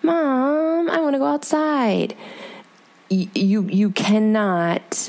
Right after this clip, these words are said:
then value, like, er, j-, like, that's not, that does not reflect on your value as a homeschool parent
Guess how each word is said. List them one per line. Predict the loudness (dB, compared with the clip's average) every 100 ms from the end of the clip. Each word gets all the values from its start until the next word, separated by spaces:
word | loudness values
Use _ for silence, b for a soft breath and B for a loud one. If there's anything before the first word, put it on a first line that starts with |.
| -8 -2
then | 0 2 2 0 0 0 0 -2 -6 -20 _ _ _ _ -4
value, | 0 2 0 0 0 0 0 0
like, | 0 0 -4 -2
er, | -2 -2
j-, | -6 -8 -8 -6 -4 -2 0
like, | 0 0 -2 -8 -2
that's | -2 0 0
not, | 2 0 0
that | 0 0
does | 0
not | 0 0
reflect | -2 0 -2 -2
on | 0
your | 0 2
value | 0 0 0
as | 0
a | 0
homeschool | 0 -2 -2 -2
parent | 0 0 2 0 -2